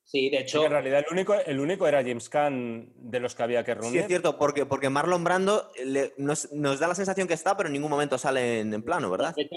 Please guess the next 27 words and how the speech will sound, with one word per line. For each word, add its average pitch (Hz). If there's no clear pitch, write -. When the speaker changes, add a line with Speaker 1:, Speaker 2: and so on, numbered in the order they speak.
Speaker 1:
lo 151
interesante 143
de 160
la 160
secuencia 165
es 151
que -
te 139
da 143
la 147
sensación 143
de 139
que 120
está, -
pero 117
no 131
está. 127
Speaker 3:
¿Verdad? 131
Speaker 1:
De 131
hecho, 170
Marlon 147
Brando 156
iba 143
a 147
ir, 160
le 127
esperaron, 156